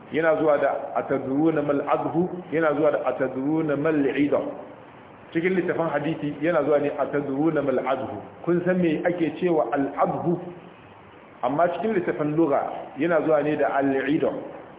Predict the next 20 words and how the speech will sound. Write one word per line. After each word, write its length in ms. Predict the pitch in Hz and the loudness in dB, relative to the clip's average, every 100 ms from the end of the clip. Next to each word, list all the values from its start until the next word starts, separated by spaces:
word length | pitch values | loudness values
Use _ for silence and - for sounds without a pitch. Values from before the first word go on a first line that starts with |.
| - - - | -20 -20 -8
"Atadruna 580 | - 160 156 143 156 160 | -4 -2 0 2 2 2
mal 160 | 143 127 131 | 2 2 2
ida?" 220 | 151 170 170 - - - - - | 2 0 -2 -8 -12 -16 -16 -2
Wanda 260 | 151 151 147 | 2 2 2
al 120 | 139 | 2
adhu 360 | 151 180 165 | 2 2 2
abin 220 | 156 165 160 | 2 0 -2
da 60 | |
ake 200 | 156 151 | -2 -2
nufi 320 | 147 143 139 | -4 -4 -2
yankewa. 500 | 151 156 - 120 110 - - - - - - - - - | 0 0 -2 0 0 -2 -8 -16 -20 -20 -20 -20 -8 2
Qalu, 280 | 220 214 190 | 4 4 2
"Allahu 460 | 175 185 180 165 165 | 2 4 4 4 4
wa 60 | |
rasuluhu 560 | 156 147 180 180 147 147 | 2 2 0 2 2 2
a'lam." 400 | 131 131 131 127 - - - - | 0 0 0 0 -4 -12 -10 -4
Sai 80 | 165 | -2
sahabbai 360 | 143 - 151 | 0 0 -2
suka 140 | - 147 | -4 -6
ce, 180 | 147 | -4